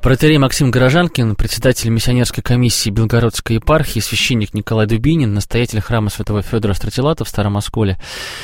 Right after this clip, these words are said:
Сегодня с нами в программе «Светлый вечер». Ну вот говорим мы о миссии, о миссионерстве. Скажите, а разница между миссией для внешних и миссией для внутренних? А, для тех, кто еще вообще не в церкви, может быть, в Бога не верит, и нужно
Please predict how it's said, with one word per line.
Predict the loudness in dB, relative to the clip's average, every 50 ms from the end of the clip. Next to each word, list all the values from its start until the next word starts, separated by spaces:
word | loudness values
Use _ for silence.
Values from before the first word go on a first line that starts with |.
| -14 -14 -14 -16 -16 -10
Сегодня | -8 -2 0 2 4 4 4 4 4 2 2
с | 2 2
нами | 2 2 2 2
в | 0 0
программе | 0 0 0 2 2 2 2 0
«Светлый | -2 -2 -4 -4 -4 -2 0 2
вечер». | 2 2 2 2 0 2
Ну | 2 0
вот | 0 -2 -2
говорим | -2 2 2 4 4 4 2 2 2
мы | 2 0 0 0
о | 0
миссии, | 0 0 -2 -2 -2 -2 -2 0
о |
миссионерстве. | 0 0 0 0 0 0 2 0 0 -2 -2 -2 -2 -2 -4 -6 -8 -8 -8 -8 -12 -14 -12
Скажите, | -10 -8 -2 0 2 2 2 0 0 -2 -2 0
а | -2 -2
разница | 2 4 4 4 4 4 2 0 0 0 -2 -2 -2 0 0
между | 2 2 2 2 2 0 0 -2 -4 -2 0 0
миссией | 2 2 0 0 -2 -2 -2 -2 0
для | 0 0 0 0
внешних | 0 0 2 0 0 0 0 -2 -2 -2
и | -4 -4 -2
миссией | -2 -2 -2 -2 -2 -2 -2 -2
для | 0 -2 0
внутренних? | 0 0 0 0 0 -2 -4 -4 -4 -6 -8 -10 -12 -16 -18 -18 -18 -18 -18 -18 -18 -18 -18 -20 -10 -6
А, | -2 0 0 2 2 2 0 0
для | 0 -2 -2 -2
тех, | 0 0 0 0 0
кто | 0 0 2
еще | 2 2 2 2 2
вообще | 2 2 2 2 2 0 0
не | 0 0
в | -2
церкви, | 0 0 0 0 0 -2 -4 -4
может | -2 -2 -2 -4 -2
быть, | -4 -4 -4
в | -4 -6
Бога | -2 2 2 2 2 2 0
не | 0 0 0
верит, | 0 0 -2 -2 -4 -6 -10 -18 -20 -20 -20 -20 -18 -16 -16 -14 -14 -14 -10 -6
и | -2 0
нужно | 2 2 2 2 2 0 0 0 -2